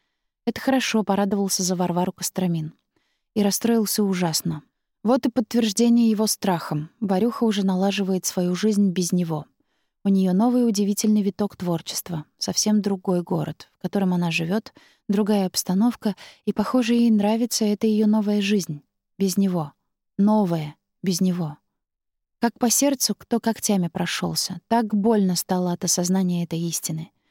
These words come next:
Картины Костромин повесил у себя в кабинете, поскольку больше всего времени проводил именно там. И теперь каждый день смотрел на них.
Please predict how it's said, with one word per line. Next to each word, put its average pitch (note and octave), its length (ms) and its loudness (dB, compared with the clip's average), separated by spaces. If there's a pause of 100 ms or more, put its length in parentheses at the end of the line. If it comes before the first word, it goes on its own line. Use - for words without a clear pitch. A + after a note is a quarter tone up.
(320)
Картины B3+ 380 2
Костромин G#3+ 480 0
повесил A3+ 380 0
у A3 40 2
себя G#3+ 240 0
в - 100 -8
кабинете, G3 640 0 (100)
поскольку F#3 460 -4
больше A3+ 320 0
всего G3+ 260 -2
времени G#3+ 360 2
проводил F3 460 -2
именно F#3 340 0
там. D#3+ 260 -6 (580)
И G3 60 -2
теперь C4 280 0
каждый A3 340 0
день B3 220 4
смотрел G#3 440 -2
на G#3 140 2
них. E3+ 360 -4